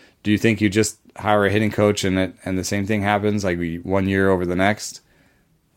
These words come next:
Uh, the, the, the research that's out there that says that hitting coaches, um, mostly benefit, the, the way that hitting coaches mostly affect their team is that they're either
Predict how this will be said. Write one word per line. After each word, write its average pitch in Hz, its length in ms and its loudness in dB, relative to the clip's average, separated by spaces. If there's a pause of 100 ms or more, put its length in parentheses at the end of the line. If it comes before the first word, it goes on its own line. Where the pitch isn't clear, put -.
Uh, - 120 -10
the, 90 140 0
the, 95 340 -2
the 104 220 2
research 123 600 2
that's 104 240 -2
out 120 220 2
there 104 180 6
that 98 100 2
says 98 200 0
that 95 120 0
hitting 113 200 2
coaches, 98 540 2 (800)
um, 87 520 2 (380)
mostly 120 440 4
benefit, 104 580 0
the, 107 100 0
the 110 180 0
way 113 160 4
that 107 100 4
hitting 120 200 2
coaches 101 300 0
mostly 107 380 2
affect 92 280 -4
their 92 80 -2
team 95 460 -4
is 95 240 -4
that 92 100 -4
they're 95 180 0
either 101 400 0